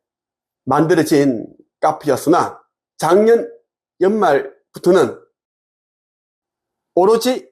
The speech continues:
의식 성장, 의식 지수를 높이고 지구 종말 전에 있을 휴거 일 차 상승을 돕는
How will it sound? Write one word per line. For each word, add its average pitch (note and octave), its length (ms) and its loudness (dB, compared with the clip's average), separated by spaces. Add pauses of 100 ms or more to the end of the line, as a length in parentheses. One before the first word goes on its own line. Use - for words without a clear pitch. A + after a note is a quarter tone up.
(100)
의식 A#3+ 380 0
성장, E3+ 500 -2 (280)
의식 C4 320 -2
지수를 D#3 600 -2 (460)
높이고 D#3 720 -2 (500)
지구 A#3+ 400 0
종말 G#3+ 460 2
전에 F#3+ 240 2
있을 - 520 -2
휴거 - 360 -2
일 B3 160 -4
차 C4+ 180 -4
상승을 G#3 640 0
돕는 C#3+ 600 0